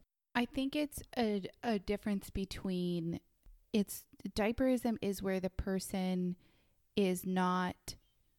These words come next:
fetishi-, feti-, fetishizing, fetishizing a baby.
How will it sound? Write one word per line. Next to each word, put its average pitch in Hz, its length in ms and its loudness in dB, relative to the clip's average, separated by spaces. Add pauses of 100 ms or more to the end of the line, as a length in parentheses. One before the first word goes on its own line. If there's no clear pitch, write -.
(160)
fetishi-, 180 460 2 (240)
feti-, 226 300 4 (600)
fetishizing, 202 1200 2 (560)
fetishizing 180 1500 2 (460)
a 175 100 6 (160)
baby. 196 640 4